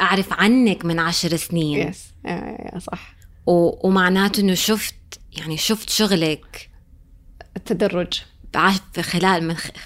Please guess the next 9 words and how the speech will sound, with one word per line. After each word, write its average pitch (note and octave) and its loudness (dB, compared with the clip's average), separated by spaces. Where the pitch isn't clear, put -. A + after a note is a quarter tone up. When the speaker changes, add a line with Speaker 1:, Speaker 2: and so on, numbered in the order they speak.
Speaker 1:
في F3+ -6
خلال F3+ 0
عشر F3+ 2
Speaker 2:
<laughs> - -14
Speaker 1:
سنين F3+ 2
كيف E3 -2
بيتغير D3 -2
وكيف F3 -2
Speaker 2:
يا. D#3+ -6